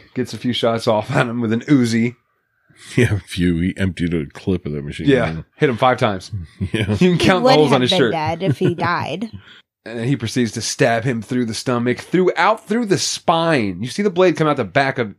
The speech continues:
Speaker 1: come out his back.
Speaker 2: Yeah.
Speaker 1: Picks him up
Speaker 3: Ugh.
Speaker 1: off the ground and then throws him just with the sword.
Speaker 2: <laughs>
Speaker 1: And you made a comment earlier today when we were watching it. Like, I remembered as a kid thinking that he was one of the immortals and he just cheated with the gun.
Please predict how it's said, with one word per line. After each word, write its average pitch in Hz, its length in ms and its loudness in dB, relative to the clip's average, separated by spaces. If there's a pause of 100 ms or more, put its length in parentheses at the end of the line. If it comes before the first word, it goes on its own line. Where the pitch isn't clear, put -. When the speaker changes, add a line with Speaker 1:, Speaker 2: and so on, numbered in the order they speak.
(140)
Speaker 1:
come 165 160 -2
out 151 120 0
his 113 100 -4
back. 107 420 -6
Speaker 2:
Yeah. 87 280 -2 (340)
Speaker 1:
Picks 196 280 0
him 185 120 2
up 175 100 2
Speaker 3:
Ugh. 226 120 0
Speaker 1:
off 151 240 2
the 175 100 0
ground 123 560 0 (540)
and 156 100 -2
then 160 120 -2
throws 202 460 2
him 147 160 0
just 202 280 -2
with 208 160 -4
the 170 100 2
sword. 156 520 -2 (400)
Speaker 2:
<laughs> 147 100 2 (500)
Speaker 1:
And 170 120 -4
you 269 100 2
made 285 160 4
a 208 60 2
comment 208 520 0
earlier 190 300 2
today 175 320 2
when 143 100 0
we 143 60 -2
were 135 80 -2
watching 123 320 -2
it. 98 60 -6
Like, 127 160 -2
I 151 80 -2
remembered 156 320 0
as 127 100 2
a 117 60 -4
kid 143 260 0
thinking 113 300 0
that 95 80 -2
he 113 100 -4
was 120 160 0
one 120 140 2
of 117 40 -2
the 117 100 2
immortals 113 380 0
and 104 80 0
he 104 120 2
just 101 200 -4
cheated 98 440 -2
with 90 100 -10
the 92 60 -12
gun. 95 320 -6